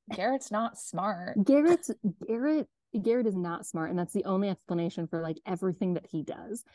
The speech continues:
Speaker 2: Like, he becomes a police
Speaker 1: Well,
Speaker 2: officer
Speaker 1: we know
Speaker 2: to
Speaker 1: he's not
Speaker 2: cover up a
Speaker 1: smart
Speaker 2: fake
Speaker 1: because
Speaker 2: murder.
Speaker 1: he was, he was qualified to become a police officer, and we know that they have I Q limits.
Speaker 2: Yeah, that's very true. <laughs> He wants Jenna to believe that he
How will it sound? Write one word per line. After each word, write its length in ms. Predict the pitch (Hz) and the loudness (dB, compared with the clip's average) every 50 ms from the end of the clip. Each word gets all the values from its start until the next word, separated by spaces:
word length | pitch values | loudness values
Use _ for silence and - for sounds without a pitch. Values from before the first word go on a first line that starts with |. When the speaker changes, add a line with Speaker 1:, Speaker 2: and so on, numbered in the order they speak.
| _ _ - | _ _ 2
Speaker 2:
Like, 140 | 208 202 - | 2 2 2
he 240 | 185 - 269 277 | 6 8 10 10
becomes 400 | 262 294 285 - - - 233 240 | 10 10 6 4 2 4 6 6
a 40 | 277 | 6
police 360 | 269 - - 175 180 180 - | 4 4 4 4 4 4 4
Speaker 1:
Well, 100 | 170 160 | 0 -2
Speaker 2:
officer 480 | 156 156 - 165 262 254 240 220 160 - | -2 -2 0 4 6 8 8 8 4 2
Speaker 1:
we 220 | - 233 254 269 277 | -2 -2 0 2 4
know 220 | 262 269 285 320 | 4 4 4 4
Speaker 2:
to 80 | 311 330 | 4 2
Speaker 1:
he's 100 | 311 254 | 2 4
not 180 | 254 240 247 - | 4 4 4 6
Speaker 2:
cover 100 | 285 269 | 6 6
up 0 | |
a 20 | |
Speaker 1:
smart 200 | 233 214 214 - | 6 6 4 2
Speaker 2:
fake 240 | - - 220 208 208 | 2 4 6 6 6
Speaker 1:
because 140 | 208 196 180 | 6 4 4
Speaker 2:
murder. 280 | 180 185 185 180 - - | 6 6 6 6 6 6
Speaker 1:
he 80 | 214 214 | 4 4
was, 300 | 208 202 202 - - - _ _ _ _ _ | 2 0 -4 -8 -10 -12 _ _ _ _ _
he 140 | _ - 233 | _ -4 -2
was 160 | 214 220 - | -2 -4 -4
qualified 580 | - - - 233 208 214 226 220 - 214 214 208 | -4 0 4 6 6 6 4 2 0 0 0 -2
to 80 | - 202 | -4 -8
become 300 | 214 208 - - 196 202 | -8 -8 -6 -6 -6 -6
a 60 | 196 | -6
police 320 | - - 196 185 196 - | -6 -6 -6 -6 -4 -4
officer, 460 | - - 196 - 202 - - - - - | -6 -6 -6 -8 -8 -6 -4 -2 0 0
and 160 | 202 202 202 | 0 -2 -2
we 80 | 202 196 | -2 -2
know 180 | 196 196 190 | -2 -2 -4
that 140 | 196 190 - | -4 -4 -2
they 120 | - 196 | 0 0
have 220 | 190 180 185 190 196 - | 0 0 -4 -6 -4 -4
I 140 | 196 190 | -4 -4
Q 300 | - - - - 185 180 180 | -6 -6 -8 -6 -6 -4 -4
limits. 680 | 175 151 - - - - - _ _ - - - - _ _ _ _ - | -6 -8 -8 -8 -10 -10 -12 _ _ -20 -18 -18 -20 _ _ _ _ -2
Speaker 2:
Yeah, 320 | 202 185 - - - 214 - _ _ - | 0 0 0 -2 -4 -12 -16 _ _ -2
that's 220 | - 175 175 - | 0 0 2 4
very 240 | 180 170 165 170 170 | 6 8 8 8 6
true. 260 | - - 208 202 - - - - - - - _ _ _ _ _ - - - _ - | 6 4 4 4 4 2 -2 -6 -10 -10 -10 _ _ _ _ _ -12 -12 -8 _ -2
<laughs> 100 | 349 392 - - - - 262 - _ _ _ _ - - - - | -2 -2 -2 -4 -10 -12 -14 -16 _ _ _ _ -12 -12 0 6
He 300 | - 294 294 302 311 320 - 320 | 8 10 10 10 10 8 6 4
wants 500 | 330 247 185 175 190 202 247 285 277 - | 0 0 2 4 4 4 4 2 2 2
Jenna 400 | 196 165 - 190 190 196 202 196 | 0 2 2 2 2 2 2 0
to 180 | 190 - - 190 | -2 -4 -8 -8
believe 600 | - 185 165 156 143 143 139 165 190 233 254 - | -4 -2 -2 -2 -2 -2 -2 0 0 0 2 0
that 200 | 214 - 202 - | 0 -2 -2 -2
he 160 | - 214 | 0 0